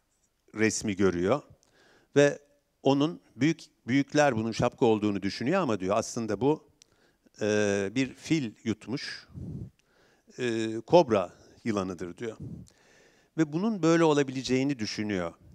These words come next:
Bütün mesele işte bunu düşünebilmektir. Hem beyin, yani intellekt olarak bunu düşünmek,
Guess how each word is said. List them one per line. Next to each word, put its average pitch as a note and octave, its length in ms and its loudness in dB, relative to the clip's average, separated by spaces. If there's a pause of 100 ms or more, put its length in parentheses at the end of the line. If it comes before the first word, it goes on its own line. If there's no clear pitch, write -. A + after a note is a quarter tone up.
(100)
Bütün B3 340 -2
mesele A2+ 500 0 (280)
işte - 300 -4
bunu F3 220 -4
düşünebilmektir. B2+ 1000 -4 (1160)
Hem A3 420 -4 (260)
beyin, B2+ 560 2 (1700)
yani A#2 340 -2
intellekt B2+ 640 0
olarak G2 420 2
bunu G2+ 160 -6
düşünmek, G2 640 -8